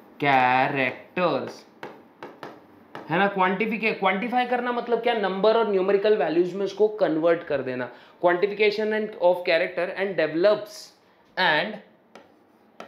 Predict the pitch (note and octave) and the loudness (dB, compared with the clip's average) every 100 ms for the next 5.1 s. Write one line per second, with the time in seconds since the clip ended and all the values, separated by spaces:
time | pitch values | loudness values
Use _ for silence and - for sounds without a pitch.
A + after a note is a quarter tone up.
0 | - _ - - _ _ C#3 B2 A#2+ D3+ | -20 _ -20 -20 _ _ -18 -8 -2 0
1 | D#3+ F3+ F3 G3 G#3 G3+ F#3+ G#3+ B3 - | 2 0 0 -4 -2 0 0 0 -2 -10
2 | - - B2 A#2+ - - - - - - | -20 -16 -16 -16 -20 -20 -20 -18 -18 -18
3 | - - _ - - - - - - - | -18 -18 _ -20 -20 -20 -20 -20 -16 -16
4 | - - - B2 D3 D3 E3 E3+ F#3+ F#3+ | -18 -18 -12 -4 -2 0 0 0 0 -2